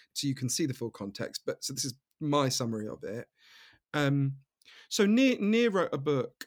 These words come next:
uh, called Indistractable, which is full of personal advice for how to improve your attention, uh, much of which is very helpful. And I'm strongly in favor of all of us individually taking steps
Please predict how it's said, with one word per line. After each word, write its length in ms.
uh, 380
called 180
Indistractable, 960
which 320
is 140
full 180
of 160
personal 440
advice 600
for 320
how 300
to 260
improve 280
your 100
attention, 500
uh, 340
much 260
of 80
which 200
is 80
very 140
helpful. 500
And 100
I'm 220
strongly 560
in 80
favor 360
of 140
all 260
of 80
us 240
individually 520
taking 340
steps 640